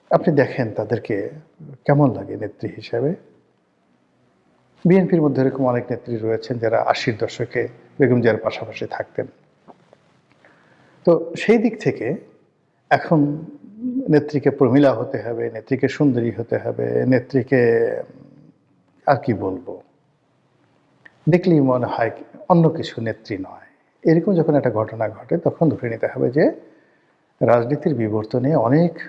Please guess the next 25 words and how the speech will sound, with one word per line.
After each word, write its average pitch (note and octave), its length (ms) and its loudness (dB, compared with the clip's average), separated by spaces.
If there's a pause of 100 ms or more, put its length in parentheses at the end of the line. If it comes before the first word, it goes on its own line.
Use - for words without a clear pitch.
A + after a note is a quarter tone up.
দুঃসময় A#2 720 -4
আমাদের A2 280 -4
জন্য G#2 200 -8
অপেক্ষা - 340 -10
করছে। - 500 -14 (1300)
তো C3 80 4
সেই F#3 200 4
দিক - 240 -2
থেকে C3+ 320 -4 (1080)
গত E3+ 460 2 (100)
সতেরো F#3 440 2
এবং A2+ 220 2
আঠারো A2+ 400 -2
মাসে - 420 -8 (1120)
এমন F#3+ 260 4
কতগুলো E3 360 2
চেহারা C3+ 340 -2
দেখতে A2+ 420 -6
হচ্ছে, - 420 -10 (1200)
এইগুলো F#3 460 4
বাঙালির D3 460 2
মতো B2+ 200 -2
মনে G#2 160 -8
হচ্ছে - 420 -18
না। - 120 -18